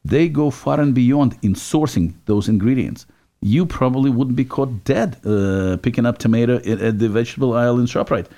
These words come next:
or Price Chopper for that matter. You go to either your garden or local, uh, farm,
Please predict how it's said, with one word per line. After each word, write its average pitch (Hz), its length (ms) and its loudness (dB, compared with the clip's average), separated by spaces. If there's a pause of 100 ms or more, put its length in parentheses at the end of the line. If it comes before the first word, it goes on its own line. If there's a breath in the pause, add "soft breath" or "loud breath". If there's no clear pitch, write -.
(120)
or 95 120 -4
Price - 220 -2
Chopper 98 220 -2
for 85 100 -6
that 80 180 -4
matter. 73 240 -6 (320 soft breath)
You 117 160 2
go 135 240 4
to 127 260 -2
either 107 200 2
your 104 180 2
garden 104 400 2
or 92 160 -2
local, 101 720 0
uh, 87 40 -2
farm, 95 420 0